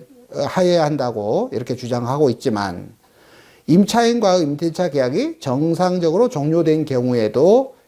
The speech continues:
임대인은 어차피 새로운 임차인과 임대차 계약을 체결을 해야 될 것이고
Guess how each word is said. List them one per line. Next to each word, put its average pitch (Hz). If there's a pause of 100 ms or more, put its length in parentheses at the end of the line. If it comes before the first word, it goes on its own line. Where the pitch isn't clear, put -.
임대인은 143
어차피 151
새로운 247
임차인과 151
임대차 143
계약을 143
체결을 226 (100)
해야 202
될 131
것이고 104